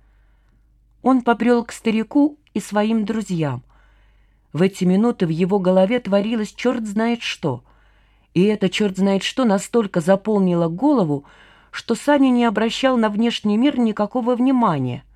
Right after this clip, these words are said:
Картинка, которую он видел внутри собственной головы, была ужасной. Эта квартира, оказывается,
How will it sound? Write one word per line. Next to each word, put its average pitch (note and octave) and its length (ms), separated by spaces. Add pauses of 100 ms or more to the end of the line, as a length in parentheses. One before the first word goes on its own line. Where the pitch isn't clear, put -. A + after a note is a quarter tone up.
(920)
Картинка, F#3+ 600
которую G3 500
он G3+ 220
видел F#3 340
внутри G3 380
собственной F#3 640
головы, F#3+ 560 (340)
была F#3+ 640
ужасной. D#3+ 760 (1000)
Эта A3 280
квартира, G3+ 680
оказывается, A#3 1200